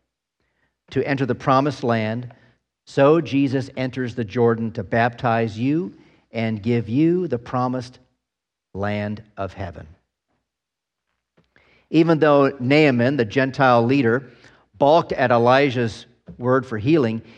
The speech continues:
he ev-, he eventually dipped himself into that same cleansing Jordan River seven times, and his leprosy just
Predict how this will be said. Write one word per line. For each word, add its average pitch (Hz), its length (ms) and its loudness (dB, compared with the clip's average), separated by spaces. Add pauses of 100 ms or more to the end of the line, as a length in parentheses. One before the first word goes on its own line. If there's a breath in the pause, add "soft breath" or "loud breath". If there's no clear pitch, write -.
(100)
he 165 140 2
ev-, 151 80 4
he 185 280 0
eventually 262 520 2
dipped 254 240 -2
himself 226 640 2 (380 soft breath)
into 165 180 -2
that 160 180 4
same 208 420 -2
cleansing 190 540 0
Jordan 156 360 2
River 127 280 2
seven 147 340 -2
times, 113 500 -4 (340 soft breath)
and 123 160 -4
his 120 220 -2
leprosy 131 760 -4
just 120 220 -8